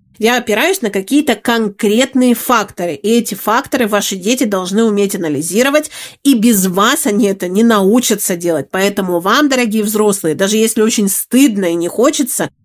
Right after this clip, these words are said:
придётся принимать в этом участие, если вы хотите обеспечить безопасность ребёнка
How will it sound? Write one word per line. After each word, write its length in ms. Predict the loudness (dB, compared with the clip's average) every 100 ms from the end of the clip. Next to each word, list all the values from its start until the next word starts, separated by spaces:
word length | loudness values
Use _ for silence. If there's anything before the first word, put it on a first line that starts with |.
| _ 0
придётся 520 | 0 2 0 0 -2
принимать 460 | -2 -2 0 -2 -4
в 40 |
этом 200 | -4 -4
участие, 540 | -4 -2 -4 -2 -4
если 300 | -2 -2 0
вы 100 | 0
хотите 440 | -2 -4 -6 -4 -4
обеспечить 560 | -4 -4 -2 0 0
безопасность 880 | -2 0 -2 -2 -2 -2 -4 -8 -8
ребёнка 580 | -10 -4 0 0 0